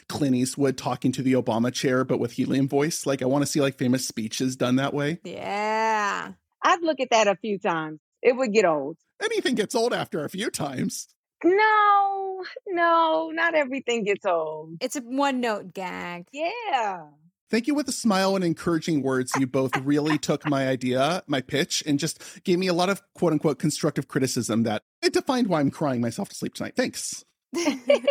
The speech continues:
Speaker 3: I would need a billion dollars.
Speaker 2: I like it. I like it so much.
Speaker 3: Here's why, right? I was actually gonna be humble,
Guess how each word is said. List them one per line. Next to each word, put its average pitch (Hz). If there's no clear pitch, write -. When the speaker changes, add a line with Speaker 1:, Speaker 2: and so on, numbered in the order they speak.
Speaker 3:
I 220
would 190
need 151
a 160
billion 139
dollars. 87
Speaker 2:
I 214
like 180
it. 180
I 190
like 185
it -
so 175
much. -
Speaker 3:
Here's 277
why, 139
right? 156
I 214
was 247
actually 208
gonna 170
be 160
humble, 143